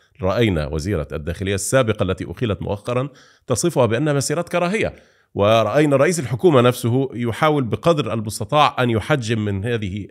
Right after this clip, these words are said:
الأعداد. في رؤيتك، هل تعتقد أن هذا الأمر يؤثر في الساسة الغربيين أم أن هذه ضمائر ماتت وكفنت ودفنت؟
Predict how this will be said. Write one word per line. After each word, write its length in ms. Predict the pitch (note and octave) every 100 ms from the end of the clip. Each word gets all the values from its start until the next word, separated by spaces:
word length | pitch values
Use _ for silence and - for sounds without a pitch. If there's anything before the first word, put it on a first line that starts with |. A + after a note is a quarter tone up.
| -
الأعداد. 500 | G2 - - F2 - _ _ _ _ _ _
في 500 | D#3 F3 E3+ - _ _ _ -
رؤيتك، 580 | - B2+ A#2+ E2+ - C#2+ - _ _ _ _ _
هل 140 | - F3
تعتقد 380 | B2 C3+ C3 G#2
أن 100 | G#2+
هذا 160 | A#2+
الأمر 240 | G#2+ A#2 F#2
يؤثر 320 | G2 B2 G2+
في 120 | -
الساسة 320 | F#2 B2 A2
الغربيين 420 | G2 F2+ F2+ A#2
أم 140 | G#2+ G#2
أن 180 | G#2+ G#2+
هذه 340 | G2+ F#2 F2
ضمائر 640 | E2 E2+ F#2+ - G#2+ G2+ _
ماتت 600 | - F2+ F#2+ G2 E2+ - _ _ _ -
وكفنت 880 | E2+ D#2+ - - G2+ - F2+ F2
ودفنت؟ 440 | F2 D2+ C#2+ -